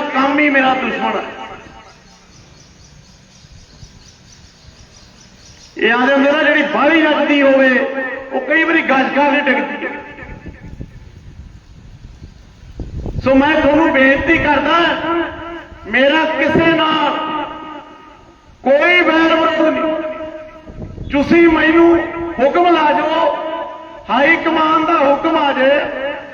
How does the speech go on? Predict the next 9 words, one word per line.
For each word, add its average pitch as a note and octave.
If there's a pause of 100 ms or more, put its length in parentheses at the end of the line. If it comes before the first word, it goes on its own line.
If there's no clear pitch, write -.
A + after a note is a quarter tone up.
(200)
ਵੀ D4+
ਫਲਾਣੇ D4+
ਦੇ F4
ਘਰੇ D#4+
ਜਾ D4
ਕੇ C#4
ਮੀਟਿੰਗ C4
ਕਰਨੀ B3
ਆ, A3